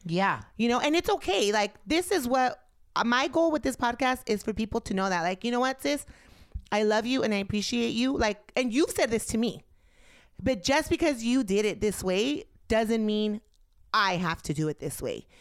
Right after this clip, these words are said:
Speaker 2: And at that point, and you know who says that to me too? Robert.
Speaker 1: Yeah.
Speaker 2: Like, "Mom, literally the other day." And
Speaker 1: How does that feel coming from your own son?
Speaker 2: you know, it felt good because it was a,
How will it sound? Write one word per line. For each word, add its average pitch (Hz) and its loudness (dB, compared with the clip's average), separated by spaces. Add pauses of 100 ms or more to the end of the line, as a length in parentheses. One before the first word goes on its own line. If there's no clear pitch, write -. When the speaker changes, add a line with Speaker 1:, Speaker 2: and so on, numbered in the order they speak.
(240)
Speaker 2:
And 220 0
at 202 0
that 220 -2
point, 226 -2
and 240 0
you 247 0
know 262 2
who 277 0
says 254 -2
that 254 -2
to 262 -6
me 254 0
too? 285 -2
Robert. 208 -2 (180)
Speaker 1:
Yeah. 170 0
Speaker 2:
Like, 202 0
"Mom, 196 2 (500)
literally 226 2
the 196 0
other 226 2
day." 180 -2
And 202 0
Speaker 1:
How 233 4
does 269 2
that 233 2
feel 247 4
coming 220 0
from 208 0
your 202 4
own 196 0
son? 226 2
Speaker 2:
you 330 4
know, 370 2
it 311 0
felt 311 0
good 185 0 (160)
because 220 0 (800)
it 262 4
was 269 2
a, 226 2